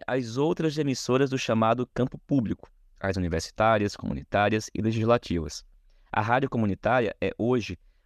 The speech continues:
um dos principais instrumentos de promoção do direito à comunicação.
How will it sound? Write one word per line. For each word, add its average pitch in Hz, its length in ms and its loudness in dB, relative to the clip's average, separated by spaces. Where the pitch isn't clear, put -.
um 135 140 0
dos 139 120 -4
principais 135 600 -2
instrumentos 117 640 -2
de - 80 -6
promoção 120 760 -2
do 113 160 -4
direito 101 580 -2
à 110 60 -6
comunicação. 101 720 -2